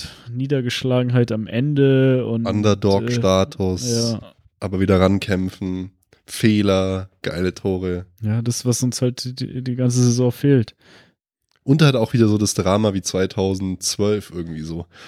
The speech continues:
Speaker 2: Dieses, äh, Gefühl, ja, man hätt's eigentlich locker schaffen können, aber hat's dann halt doch nicht geschafft.
Speaker 1: Ja.
Speaker 2: So die Erinnerungen, die da geweckt werden und so und ja, das war der Wahnsinn. Es war alles das, was, ähm, man vom Fußball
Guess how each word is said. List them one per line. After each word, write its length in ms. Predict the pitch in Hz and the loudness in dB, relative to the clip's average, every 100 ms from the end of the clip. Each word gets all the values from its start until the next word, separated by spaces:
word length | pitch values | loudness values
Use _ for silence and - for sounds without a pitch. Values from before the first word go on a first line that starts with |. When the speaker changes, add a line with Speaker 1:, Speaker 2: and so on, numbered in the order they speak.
| - - | -8 -2
Speaker 2:
Dieses, 420 | 98 101 - - | 2 2 0 -6
äh, 220 | 95 95 | -8 -8
Gefühl, 640 | 98 98 - 131 139 135 127 _ _ _ | -6 -6 0 4 6 4 0 _ _ _
ja, 140 | 107 110 | 0 2
man 100 | 101 | 2
hätt's 240 | 127 - | 0 -2
eigentlich 280 | 101 101 101 | -2 -2 -2
locker 260 | 101 - | -4 -4
schaffen 380 | 92 - - 95 | -4 -4 -2 -2
können, 360 | - 82 80 104 - | -2 -4 -4 -10 -6
aber 220 | 92 92 | -2 0
hat's 180 | 117 - | -2 0
dann 140 | 95 | 0
halt 160 | 95 - | 0 0
doch 140 | - | 0
nicht 180 | 92 - | -2 -2
geschafft. 400 | 92 - 95 131 | -4 -4 -6 -4
Speaker 1:
Ja. 200 | 120 113 - _ _ | -2 -2 -4 _ _
Speaker 2:
So 160 | 104 | -2
die 140 | 95 95 | 2 2
Erinnerungen, 480 | 113 110 101 98 | 2 2 0 0
die 80 | 98 | 2
da 80 | 95 | 2
geweckt 440 | 92 92 - - | 2 2 0 -2
werden 380 | 92 90 90 90 | 2 4 4 0
und 160 | 90 90 | -4 -4
so 280 | - 90 90 | -2 0 0
und 420 | 87 85 - - _ _ _ _ | -2 -8 -12 -20 _ _ _ _
ja, 320 | 90 85 104 - - | -2 -2 -2 -6 -10
das 160 | 98 | -2
war 120 | 90 | 0
der 120 | 90 87 | 2 2
Wahnsinn. 420 | 87 113 123 87 _ - - _ | 2 2 -2 -8 _ -20 -20 _
Es 120 | - - | -6 -2
war 120 | 87 | 2
alles 240 | 101 104 | 2 2
das, 240 | - 104 107 | 2 0 2
was, 340 | 101 - - | 0 0 -6
ähm, 440 | 98 98 98 104 113 _ _ - | -4 -4 -4 -6 -12 _ _ -6
man 180 | 98 101 | -4 -2
vom 220 | 113 98 | -2 -2
Fußball 640 | - 123 113 107 104 104 | -2 -4 -2 -2 -2 -8